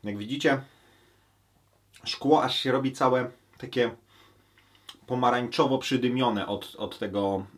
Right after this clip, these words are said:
e, od resztek piwa, które tutaj po nim spływają. Bardzo wyraźne, bardzo, bardzo fajny lacing. Piana dosyć trwała.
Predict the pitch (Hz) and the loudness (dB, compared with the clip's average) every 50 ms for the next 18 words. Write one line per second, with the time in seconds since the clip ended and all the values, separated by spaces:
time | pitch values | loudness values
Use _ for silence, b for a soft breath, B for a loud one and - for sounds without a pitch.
0 | 98 98 95 95 95 95 95 95 98 95 95 95 95 92 92 92 - _ - - | -10 -10 -8 -8 -8 -8 -6 -6 -8 -8 -8 -8 -10 -10 -12 -14 -14 _ -10 -8
1 | 95 98 107 113 110 - - 113 - - 117 110 92 95 92 90 - - - _ | -6 -4 -4 -4 -4 -6 -8 -10 -10 -10 -10 -6 -2 -2 0 -2 -2 -6 -12 _
2 | _ - - - 101 95 90 90 98 98 95 - 104 101 98 98 95 - - - | _ -20 -14 -12 -10 -8 -8 -4 -4 -4 -4 -4 -4 -6 -6 -6 -8 -10 -8 -6
3 | 107 98 92 92 92 90 90 101 123 139 - - _ _ b b b b b b | -4 -4 -2 -2 -2 -2 -4 -4 -6 -8 -12 -18 _ _ b b b b b b
4 | b b b b b _ _ _ _ _ - - - 110 104 120 127 120 123 131 | b b b b b _ _ _ _ _ -20 -16 -12 -2 2 2 2 4 2 2
5 | 120 123 123 123 127 120 113 120 117 113 117 113 B B B B B B B - | 2 2 2 2 2 2 0 0 -2 -2 -2 -4 B B B B B B B -2
6 | 123 127 117 123 131 127 123 131 127 120 123 123 139 127 117 113 110 110 104 92 | -2 0 2 0 0 2 2 2 2 2 0 0 0 0 0 0 -2 -2 -2 -2
7 | 92 - 101 104 120 139 127 - - - - 127 135 156 180 151 - - - 120 | -4 -6 -6 -6 -6 -6 -8 -12 -14 -8 -4 -2 0 0 0 -2 -6 -6 -8 -6
8 | 107 - - - 202 147 - - - - - 127 98 87 87 87 95 - | -4 -4 -2 -4 -6 -10 -10 -12 -12 -4 -2 0 0 2 0 0 -2 -4